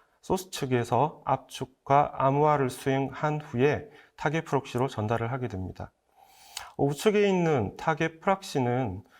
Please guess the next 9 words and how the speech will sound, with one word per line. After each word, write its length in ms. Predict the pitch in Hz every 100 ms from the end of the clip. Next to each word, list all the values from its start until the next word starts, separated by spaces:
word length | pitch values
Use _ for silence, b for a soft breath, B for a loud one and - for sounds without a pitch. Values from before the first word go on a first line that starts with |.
| B B
어, 100 | 120
소스 340 | - 202 214
씨디피 520 | - 175 170 - 156
프락시에서 680 | - 160 160 - 131 127 117
블록을 420 | - 123 135 127
전달받은 600 | 120 117 131 143 131 117 110
다음에, 520 | 107 101 110 131 107 b b b b
어, 160 | 98
이를 520 | - 123 131 131 139